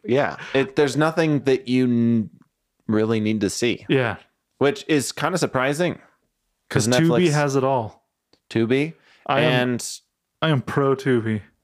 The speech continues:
Speaker 1: I'm also
Speaker 2: Well, also, you can do, like, the Peacock, Paramount Plus, Hulu, like, all that stuff will
Speaker 1: Apple
Speaker 2: do,
Speaker 1: T V.
Speaker 2: like, ad versions for, like, five dollars a month.
Speaker 1: Well, Apple T V is no ads.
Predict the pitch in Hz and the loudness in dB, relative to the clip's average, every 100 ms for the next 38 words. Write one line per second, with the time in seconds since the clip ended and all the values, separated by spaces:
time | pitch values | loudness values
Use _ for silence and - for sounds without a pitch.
0 | _ - 107 110 - 117 120 - 123 117 | _ -4 -2 -2 0 -2 -2 0 2 4
1 | 113 107 - _ _ _ _ _ - 190 | 2 0 -4 _ _ _ _ _ -2 2
2 | 233 262 262 269 240 240 233 240 233 226 | 2 2 2 2 2 2 2 4 2 2
3 | 208 - - - - 170 - 202 - - | 0 -4 -20 -8 -2 -2 0 -2 -2 -6
4 | - 196 185 175 - 160 175 175 170 - | -2 0 0 -2 -2 0 2 2 0 -4
5 | - 165 160 151 - 147 147 147 139 135 | -4 0 0 -2 -2 2 2 2 2 -2
6 | - - 160 147 165 190 - - 185 175 | -12 -6 -4 0 0 0 -2 0 0 2
7 | 104 147 139 131 147 123 123 113 120 107 | 0 2 2 2 2 4 2 2 0 -2
8 | 76 - - - 143 143 143 127 131 120 | -4 -12 -16 -4 -2 -2 -4 0 0 0
9 | 120 120 117 110 - _ _ _ _ 143 | -2 -2 -2 -6 -10 _ _ _ _ -2
10 | 139 131 - 127 127 127 123 123 117 113 | 0 -2 -4 -2 -2 -2 0 0 -2 -2
11 | 104 104 104 - 127 131 - 113 135 135 | -2 -4 -6 -4 0 0 0 -2 -2 -4
12 | 135 123 127 127 101 104 104 131 123 92 | -2 0 2 0 0 -2 0 0 0 0
13 | 87 87 - - - | -2 -4 -8 -16 -16